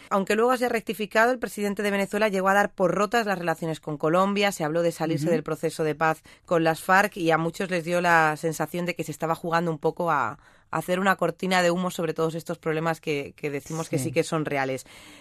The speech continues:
Speaker 1: ¿Qué crees que, que hay detrás de todo esto?
Speaker 2: Bueno, detrás de todo esto hubo de entrada una reacción un poco histérica de Maduro, ¿no?, de ponerse de esa manera. Por otro lado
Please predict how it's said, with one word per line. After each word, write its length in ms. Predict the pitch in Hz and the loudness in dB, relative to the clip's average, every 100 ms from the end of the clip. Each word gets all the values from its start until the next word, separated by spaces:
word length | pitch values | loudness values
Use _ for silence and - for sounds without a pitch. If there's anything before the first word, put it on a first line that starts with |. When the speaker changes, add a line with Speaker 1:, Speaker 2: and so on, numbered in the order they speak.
| _ | _
Speaker 1:
¿Qué 140 | - 180 | -4 0
crees 320 | 208 202 - | 2 0 0
que, 500 | 190 170 160 147 139 | 0 4 4 2 -2
que 140 | 160 | 0
hay 80 | 151 | 0
detrás 300 | 147 143 147 | 0 -2 -6
de 80 | 143 | -6
todo 260 | 147 139 110 | -6 -4 -6
esto? 340 | - - - 151 - - _ _ _ - | -8 -12 -14 -16 -20 -20 _ _ _ -2
Speaker 2:
Bueno, 200 | 185 170 | 2 4
detrás 320 | 175 202 196 | 4 4 4
de 80 | 214 | 2
todo 380 | - 190 180 196 | 0 2 4 2
esto 340 | 190 208 196 | 2 2 4
hubo 280 | 170 175 180 | 6 6 6
de 100 | 151 | 4
entrada 440 | 147 151 156 160 | 2 2 4 4
una 200 | 156 151 | 4 2
reacción 880 | 127 127 120 - 147 139 135 131 - | 0 -2 -4 -4 -2 -2 -4 -6 -8
un 100 | 143 | -8
poco 220 | 139 131 | -6 -4
histérica 500 | 127 - 156 139 139 | -4 0 2 2 0
de 120 | 131 127 | 0 0
Maduro, 420 | 127 151 190 165 | 0 2 2 2
¿no?, 160 | 175 | 2
de 100 | 170 | -2
ponerse 380 | - 131 135 - | -4 -6 -8 -10
de 40 | - | -10
esa 180 | - | -6
manera. 400 | 147 147 185 214 - - - - | -2 2 4 4 0 -20 -10 2
Por 160 | 156 | 4
otro 240 | 170 180 170 | 6 6 8
lado 260 | 175 190 | 6 4